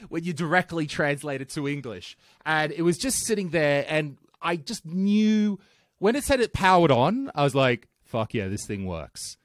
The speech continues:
Like, these things are bricks. There's not that much that can go wrong with them. At worst, it's a recap, and,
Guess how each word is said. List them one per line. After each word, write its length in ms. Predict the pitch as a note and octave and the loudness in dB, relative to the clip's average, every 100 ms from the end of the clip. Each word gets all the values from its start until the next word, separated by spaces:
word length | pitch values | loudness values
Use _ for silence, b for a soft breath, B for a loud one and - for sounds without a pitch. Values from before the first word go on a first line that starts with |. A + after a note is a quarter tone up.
| _ _ - | _ _ -10
Like, 300 | G#2 G2 - | -8 -6 -6
these 180 | D#3+ | -6
things 300 | - D3 A#2+ | -4 -6 -4
are 260 | A#2+ A2+ G#2+ | -2 -2 -2
bricks. 480 | G2 C3 D3+ D#3 - - - b b | -4 0 2 2 -2 -8 -10 b b
There's 160 | B2 A#2+ | -10 -2
not 160 | F3 F#3 | -2 -2
that 160 | E3 | -2
much 180 | D#3+ - | -2 -2
that 80 | C#3+ | -4
can 140 | C3 | -4
go 120 | C3+ | 0
wrong 320 | C3 A#2+ C3 C3 | 0 0 -2 -2
with 140 | B2+ | -4
them. 280 | B2+ B2 A#2+ b b | -4 -6 -8 b b
At 200 | C3 C3+ | -10 -6
worst, 400 | C#3+ F3+ G3 - | 2 6 6 4
it's 140 | F3+ | -4
a 60 | D#3 | -4
recap, 600 | A#2 C3 - C#3 C3 - - b b b | -2 -2 0 2 2 -2 -12 b b b
and, 480 | B2+ B2 A#2+ A2+ | -4 -2 -4 -8